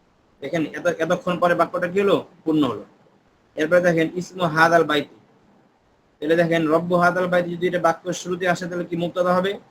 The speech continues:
আবার যদি বাক্যের শেষে আসে কি হবে? খবর হবে। তাহলে দেখেন মুজাফ মুজাফ ইলাইহি মুরাক্কাব ইদাফি বাক্য এরকম হয় দুই রকম। যদি মুজাফ মুজাফ ইলাইহি বাক্য শুরুতে থাকে তাহলে মুজাফ মুজাফের মুবতাদা হবে,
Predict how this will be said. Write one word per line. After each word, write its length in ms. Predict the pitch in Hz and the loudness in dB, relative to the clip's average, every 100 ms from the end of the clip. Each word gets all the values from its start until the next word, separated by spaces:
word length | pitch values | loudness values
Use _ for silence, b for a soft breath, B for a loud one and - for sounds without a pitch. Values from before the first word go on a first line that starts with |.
| _ _ _ _ | _ _ _ _
আবার 180 | 143 160 | 0 0
যদি 180 | 160 170 | 2 0
বাক্যের 340 | 156 160 170 | 2 0 0
শেষে 280 | 160 170 175 | -4 -2 0
আসে 180 | 165 175 | -2 -2
কি 140 | 185 | -2
হবে? 180 | 196 165 | 2 2
খবর 300 | - 143 139 | 0 -2 -2
হবে। 160 | 123 101 _ _ _ _ _ _ _ _ | -2 -8 _ _ _ _ _ _ _ _
তাহলে 180 | 147 156 | -4 2
দেখেন 240 | 170 170 175 | 4 4 0
মুজাফ 360 | 151 160 180 175 | 0 2 2 2
মুজাফ 300 | 175 175 175 | 2 0 2
ইলাইহি 220 | 175 165 | 0 2
মুরাক্কাব 340 | 170 170 165 | 0 -2 -4
ইদাফি 300 | 170 165 165 | -2 -2 -2
বাক্য 340 | 165 165 - 175 | -2 -2 -2 0
এরকম 280 | 175 175 175 | 0 2 4
হয় 180 | 180 | 2
দুই 180 | 170 160 | 6 6
রকম। 300 | 156 - 110 104 _ _ _ _ _ - | 6 2 -10 -16 _ _ _ _ _ -4
যদি 220 | 151 165 | 0 2
মুজাফ 340 | 165 160 160 175 | 2 2 4 2
মুজাফ 300 | 175 175 175 | 2 2 2
ইলাইহি 420 | 180 180 185 185 - _ _ _ _ _ | 2 2 2 0 -14 _ _ _ _ _
বাক্য 400 | 135 - - 175 | -2 -2 0 0
শুরুতে 300 | 170 175 180 | 0 -2 -2
থাকে 220 | 185 156 139 | 0 0 2
তাহলে 200 | 151 151 | 0 2
মুজাফ 300 | 156 165 170 | 2 2 2
মুজাফের 320 | 165 165 160 | 2 2 0
মুবতাদা 340 | 170 175 175 | 0 0 2
হবে, 240 | 175 175 | 4 4